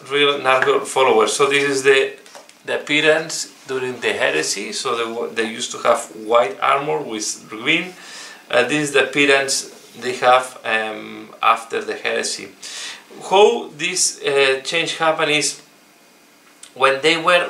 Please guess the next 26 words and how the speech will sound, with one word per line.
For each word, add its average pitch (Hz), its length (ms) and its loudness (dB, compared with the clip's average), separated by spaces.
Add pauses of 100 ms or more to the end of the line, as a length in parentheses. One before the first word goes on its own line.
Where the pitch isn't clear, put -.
um, 127 320 0
flying, 160 840 0
or, 120 260 -2
well, 107 220 -4
flying, 104 380 -8 (120)
when 110 200 -4
they 127 180 -2
were, 135 240 4 (420)
uh, 107 400 0
traveling 151 520 2
to 123 120 -10
Terra 143 440 2
for 110 360 -8
the 104 80 -6
invasion, 104 760 -2 (600)
uh, 131 360 0 (440)
they 160 220 -2
were 170 260 2
lost, 160 460 4
or 120 380 0
they, 117 260 -8 (340)
they, 120 240 -6
they 120 380 -2
suffer 156 720 0 (360)
very 151 320 2
strong 143 800 2